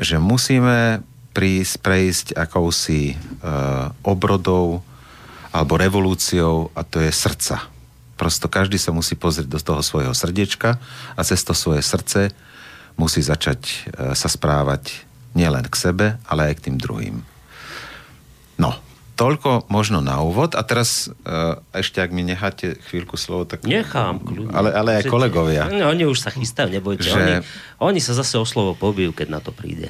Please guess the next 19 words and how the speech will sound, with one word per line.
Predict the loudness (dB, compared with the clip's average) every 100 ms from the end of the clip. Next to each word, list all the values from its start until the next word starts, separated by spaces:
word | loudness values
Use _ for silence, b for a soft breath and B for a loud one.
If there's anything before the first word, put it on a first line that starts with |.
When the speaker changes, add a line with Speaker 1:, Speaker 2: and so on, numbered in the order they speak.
| -6 -2
Speaker 1:
Že | 0
teraz | 0 0 -2 -4 -10 -18 -2
tým | 2
mojim | 4 2 0
kolegom. | 0 0 0 -4 -8 -10 -20 _ -20 _ _ -20 -20 -20 -20 B B B B B _ -8
A, | -2 2 2 2 0 -4 B B B -6
a | 0
opäť | 2 2 -2
príklad. | 0 0 0 -4 -6 -8 -18 -20 _ _ _ -20 -20 -20 _ -20 _ -20 -20 -20 -20 _ -20 -20 -20 -20 _ -20 -20 -20 -20 -20 -14 -2
Na | 2 2 2 2
moje | 2 2
gusto | 2 0 0 0
tam | 0 0 2
bolo | 2 2 0 -4 -14 _ _
dosť | -2 0 0 0
veľa | 0 2 0 -2 -8 _ _ -20 -12
takej | -8 -4 -2 -4 -6
hystérie | -2 -2 0 0 2 2 2 0 -4
a | -4 -4 -4